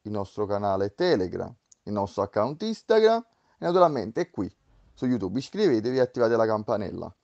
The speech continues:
E poi siamo passati anche sul sito Viola. Vi aspettiamo anche lì. Un saluto dai massimi esperti di One Piece in Italia e anche oggi abbiamo fatto il nostro lavoro. Cioè abbiamo portato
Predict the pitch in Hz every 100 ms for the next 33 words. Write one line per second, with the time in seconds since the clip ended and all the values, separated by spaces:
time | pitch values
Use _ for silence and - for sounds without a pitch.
0 | _ _ _ _ - 220 151 127 151 190
1 | 190 - 110 98 - _ - 165 156 -
2 | 196 214 - _ _ _ _ _ _ _
3 | 190 185 180 - 120 98 110 95 87 -
4 | _ - 160 - - 87 92 92 - -
5 | _ _ _ _ _ _ _ _ _ 143
6 | 151 180 196 120 92 - _ _ 104 113
7 | 131 - 104 104 - 135 95 - _ 104
8 | 113 117 113 95 - _ 156 208 214 113
9 | 87 95 - _ _ _ _ 165 202 202
10 | 180 240 180 87 104 - _ _ _ _
11 | - 127 139 113 101 - 104 92 - 98
12 | - _ _ _ 110 95 85 - _ _
13 | _ - 95 - 131 143 156 175 - 87